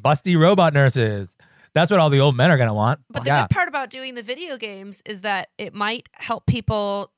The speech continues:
Speaker 2: to not get dementia or, like, slow down the onset of Alzheimer's, 'cause if
Speaker 1: Yeah.
Speaker 2: you keep your brain active,
Speaker 1: That's true.
Speaker 2: it helps.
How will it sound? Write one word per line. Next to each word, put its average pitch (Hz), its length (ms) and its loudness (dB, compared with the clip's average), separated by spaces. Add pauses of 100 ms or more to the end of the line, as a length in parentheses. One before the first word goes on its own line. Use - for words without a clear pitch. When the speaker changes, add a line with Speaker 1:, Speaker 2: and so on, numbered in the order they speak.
Speaker 2:
to 190 520 -10
not 185 240 -10
get 196 200 -10
dementia 190 880 -4
or, 165 180 -12
like, 165 280 -16
slow 202 280 -4
down 190 260 -2
the 185 120 -10
onset 180 400 -8
of 180 140 -10 (120)
Alzheimer's, 190 560 -8
'cause - 240 -14
if - 80 -16
Speaker 1:
Yeah. 190 100 -10
Speaker 2:
you 117 60 -8
keep 151 160 -10
your - 100 -10
brain 269 280 -6
active, 180 560 -8 (220)
Speaker 1:
That's - 160 -6
true. 143 320 -2 (360)
Speaker 2:
it 202 100 -8
helps. - 680 -8